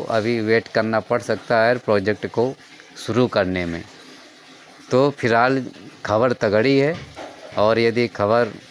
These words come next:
सही निकलती है तो सर्तिया भेल के लिए एक बहुत बड़ी बात होगी। जैसे कि अभी मैं आपको दिखाता हूँ कि ये कंपनी लॉस में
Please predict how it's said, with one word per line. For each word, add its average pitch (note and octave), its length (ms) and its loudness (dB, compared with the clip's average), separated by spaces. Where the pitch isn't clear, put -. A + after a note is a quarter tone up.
सही A2 300 0
निकलती G#2+ 520 0
है B2+ 260 0
तो G#2 140 0
सर्तिया A2+ 560 0
भेल G#2 400 0
के A2 180 0
लिए A2 280 0
एक A2+ 200 0
बहुत G#2 300 2
बड़ी A2+ 320 2
बात F#2+ 320 2
होगी। E2+ 340 -4
जैसे G2 440 0
कि A#2 200 -2
अभी G#2+ 340 -4
मैं G#2+ 180 -2
आपको G#2+ 300 -2
दिखाता F#2+ 400 -2
हूँ A#2 200 -2
कि A2+ 140 -8
ये G#2+ 240 -2
कंपनी G#2 460 -6
लॉस G#2 380 0
में A2 360 -4